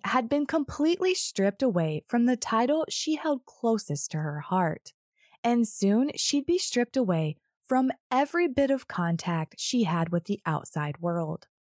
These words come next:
Since she didn't have a phone or car, she used Facebook to communicate. One friend reported that they remained in contact almost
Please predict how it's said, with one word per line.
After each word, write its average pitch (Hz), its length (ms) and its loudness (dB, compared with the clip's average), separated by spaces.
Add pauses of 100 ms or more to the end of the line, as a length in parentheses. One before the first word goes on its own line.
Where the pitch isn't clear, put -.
(500)
Since 233 300 0
she 240 120 0
didn't 208 280 2
have 190 260 4
a 185 60 2
phone 185 320 2
or 170 80 0
car, 202 440 4
she - 200 0
used 269 360 0
Facebook 175 460 -2
to - 100 -8
communicate. 180 760 0 (580)
One 233 340 4
friend 208 340 2
reported 165 640 0
that 214 180 0
they 269 140 2
remained 381 400 0
in 208 140 2
contact 220 680 -2 (320)
almost 294 480 2